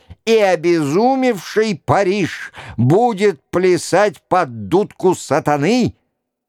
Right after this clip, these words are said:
Однако Безанваль с конницей и пехотой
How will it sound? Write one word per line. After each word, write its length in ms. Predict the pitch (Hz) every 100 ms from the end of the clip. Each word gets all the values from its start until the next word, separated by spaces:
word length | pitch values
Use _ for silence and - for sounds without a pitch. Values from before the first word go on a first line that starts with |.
| _ _ _ _ _ _ -
Однако 800 | 127 151 147 165 180 208 190 196
Безанваль 1000 | 160 185 165 165 160 156 143 151 165 180
с 180 | - -
конницей 1000 | - 180 208 202 202 208 - - 202 202
и 280 | 143 - 190
пехотой 1080 | 160 208 202 - 175 208 202 202 208 196